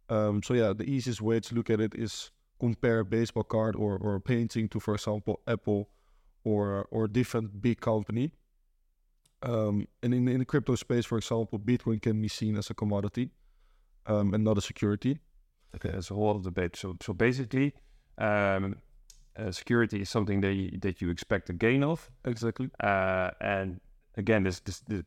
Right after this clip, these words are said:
Speaker 2: the S E C obviously jurisdiction is, is the United States only. So in the United States, there are,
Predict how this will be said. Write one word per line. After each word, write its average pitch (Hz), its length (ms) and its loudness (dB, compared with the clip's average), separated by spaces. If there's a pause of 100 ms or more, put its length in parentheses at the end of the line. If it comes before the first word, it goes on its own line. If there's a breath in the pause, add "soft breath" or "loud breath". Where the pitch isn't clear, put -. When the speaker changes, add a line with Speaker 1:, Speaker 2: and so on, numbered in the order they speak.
Speaker 2:
the 101 80 0
S 101 120 -2
E - 180 -2
C - 20 2
obviously 92 480 0
jurisdiction 95 580 -2
is, 87 220 -4
is 95 200 -6
the 101 100 -2
United 92 240 2
States 95 220 -2
only. 117 340 2
So 107 220 -2
in 113 140 2
the 110 60 2
United 98 300 2
States, 117 380 -2
there 107 260 4
are, 95 380 0